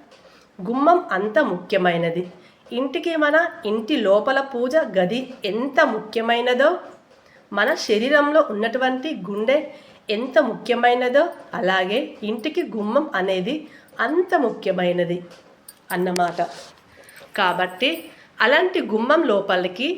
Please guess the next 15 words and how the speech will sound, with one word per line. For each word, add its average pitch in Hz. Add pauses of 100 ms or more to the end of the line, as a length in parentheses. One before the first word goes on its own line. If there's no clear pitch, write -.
(1000)
కాబట్టి 180 (340)
అలాంటి 302 (140)
గుమ్మం 220 (140)
లోపలిని 185 (680)
నుంచి 185 (1300)
మనకంతా 277 (140)
కూడా 190 (340)
మంచి 254 (100)
రావాలి 190 (140)
అన్నా, 254 (840)
మంచి 262 (140)
జరగాలి 214 (120)
అన్నా 254 (920)
చెప్పేసి 190 (140)
గ్రహించదన్నమాట. 190